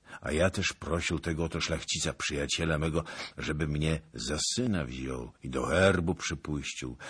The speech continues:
aby wy nie mieli wstydu, oddając krewniaczkę kozakowi”. Na co pan Zagloba się zgodził i my oba będziemy się starać o pozwolenie u Sejmu, a po wojnie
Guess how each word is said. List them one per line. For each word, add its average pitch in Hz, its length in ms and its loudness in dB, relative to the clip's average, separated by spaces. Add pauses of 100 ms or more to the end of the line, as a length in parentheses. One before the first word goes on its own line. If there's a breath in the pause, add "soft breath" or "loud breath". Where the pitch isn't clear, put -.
(140 loud breath)
aby 67 320 0
wy 73 280 0 (920 loud breath)
nie 65 200 -6
mieli 64 300 -4
wstydu, 87 720 2
oddając 64 640 -4
krewniaczkę 67 840 -6 (340)
kozakowi”. 62 1120 -6 (580 loud breath)
Na 73 140 -2
co - 140 -2
pan 78 200 -2
Zagloba 69 400 -2
się - 140 -4
zgodził 65 640 -2 (180 loud breath)
i 71 120 -4
my 71 240 -2
oba 71 280 0
będziemy 65 460 -4
się 65 160 -4
starać 64 520 -2
o - 80 -12
pozwolenie 67 680 -4
u 57 80 -10 (120)
Sejmu, 73 440 2 (320 loud breath)
a 76 100 2
po 78 160 -2
wojnie 82 560 2